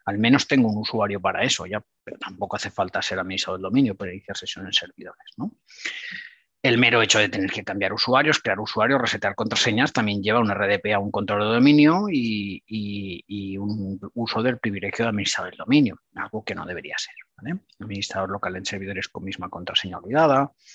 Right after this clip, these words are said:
El administrador local, pues, eh, grabado a fuego cuando se instala y, y olvidado casi en, en los, en los equipos.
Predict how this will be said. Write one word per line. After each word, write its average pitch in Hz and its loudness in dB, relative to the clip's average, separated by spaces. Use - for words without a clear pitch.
El 107 2
administrador 101 4
local, 92 0
pues, - -8
eh, - -12
grabado 101 2
a - 0
fuego 98 -4
cuando 90 -6
se - -6
instala 98 0
y, 98 -10
y 104 -4
olvidado 98 -2
casi 92 -2
en, 90 -10
en 92 -10
los, 95 -10
en 95 -10
los 95 -6
equipos. 151 -2